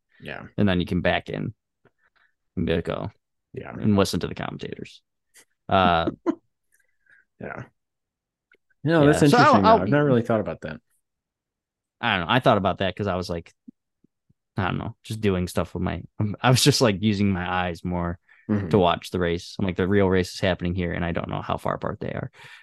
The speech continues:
Speaker 2: Um,
Speaker 1: Yeah. No, that's fair. I totally get that.
Speaker 2: Yeah. So I, I'd hate to end, uh, you know,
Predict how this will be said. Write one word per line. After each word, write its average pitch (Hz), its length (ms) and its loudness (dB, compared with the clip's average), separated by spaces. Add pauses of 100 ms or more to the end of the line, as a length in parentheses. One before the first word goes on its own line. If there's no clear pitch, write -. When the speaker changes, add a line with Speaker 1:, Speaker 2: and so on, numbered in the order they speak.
(120)
Speaker 2:
Um, 87 320 2
Speaker 1:
Yeah. - 180 -4 (400)
No, 127 320 -4
that's 107 160 -8
fair. 117 360 -4
I 90 100 -6
totally 104 320 -4
get 90 200 -6
that. 76 180 -10 (1200)
Speaker 2:
Yeah. 90 220 0
So 131 160 4
I, 135 200 6
I'd 131 100 6
hate 131 180 6
to 107 80 2
end, 98 380 2 (280)
uh, 92 280 0 (800)
you 101 120 -2
know, 90 260 -2